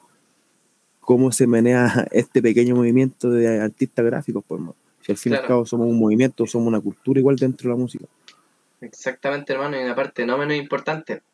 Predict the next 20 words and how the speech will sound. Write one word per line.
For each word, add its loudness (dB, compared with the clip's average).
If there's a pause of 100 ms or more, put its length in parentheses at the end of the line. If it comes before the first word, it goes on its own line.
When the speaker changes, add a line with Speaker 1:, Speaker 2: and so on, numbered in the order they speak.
(160)
Speaker 2:
¿cachai? -2
El -2
arte -4
siempre 0
Speaker 1:
Justo. -6
Speaker 2:
ha -14
sido 2
relevante -2 (340)
a -6
lo 0
largo 2
de 4
todo 0
el -6
tiempo, -2
mm, -8
en -4
distintos -6
artistas -10
y -8